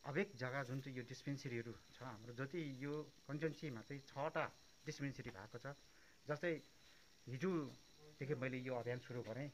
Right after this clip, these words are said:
योभन्दा पहिला प्रथम चाहिँ मैले एकपल्ट यहाँनिर जति पनि मैले एउटा सरकारको आदेश बमोजिम प्रत्येक, अ, डिस्पेन्सरीहरूमा म घुमेँ र उहाँहरूको सानो सानो चिनो दुःख सुख त्यस्तै हो,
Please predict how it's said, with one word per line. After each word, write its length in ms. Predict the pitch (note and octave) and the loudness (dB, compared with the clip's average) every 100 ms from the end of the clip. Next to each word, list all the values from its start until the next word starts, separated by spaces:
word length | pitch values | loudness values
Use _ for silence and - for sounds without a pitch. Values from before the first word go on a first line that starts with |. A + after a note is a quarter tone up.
| - C3+ | -6 6
योभन्दा 440 | F3+ G#3 D#3 F3+ | 10 10 10 8
पहिला 240 | E3 D#3+ | 8 6
प्रथम 360 | D3+ C#3+ D3 D#3 | 6 2 2 2
चाहिँ 180 | D#3+ C#3 | 4 4
मैले 160 | C3 | 2
एकपल्ट 640 | C#3 D3+ - C3 C3 A#2+ A2+ | 2 2 2 0 0 0 0
यहाँनिर 380 | A#2 A2+ A#2 A2+ | -2 -2 -4 -4
जति 180 | A2+ D3 | -2 0
पनि 240 | D3+ C#3 - - - - - - - - | 2 2 0 -14 -20 -20 -20 -20 -16 -6
मैले 320 | B2 A#2+ A#2 | -2 0 0
एउटा 180 | A2+ A2+ | 0 -2
सरकारको 680 | G#2 - - A#2+ - C3 C3 | -4 -8 -8 -6 0 0 0
आदेश 400 | A#2+ A#2+ C3+ - G#2 - - | -2 -2 -2 -4 -10 -14 -10
बमोजिम 440 | G#2+ A2+ B2 B2+ F#2+ F#2 F3+ F3 - - - | -8 -4 -4 -2 -4 -8 -12 -14 -16 -18 -10
प्रत्येक, 480 | A#2 - F#3 - C3+ | 0 2 2 0 -2
अ, 300 | B2+ B2 A#2 A2 - | 0 0 -2 -4 -6
डिस्पेन्सरीहरूमा 760 | C3 B2 A2+ A2+ A2 G#2+ A2 | -4 -4 -4 -4 -4 -4 -4
म 60 | A2+ | -4
घुमेँ 560 | G#2+ F#2+ A2 C3 A#2 A#2 | -6 -8 -6 -6 -6 -2
र 20 | |
उहाँहरूको 480 | A2+ A2+ A2+ A2+ B2 | -2 -2 -6 -6 -8
सानो 200 | A#2 A2 | -8 -8
सानो 200 | A2 A2+ | -8 -10
चिनो 240 | - A2+ | -8 -10
दुःख 360 | A2+ A2+ - A2+ | -10 -10 -10 -10
सुख 260 | A#2 - A#2 | -8 -8 -6
त्यस्तै 240 | - D#3+ | 2 2
हो, 220 | A2+ C3+ | 2 -2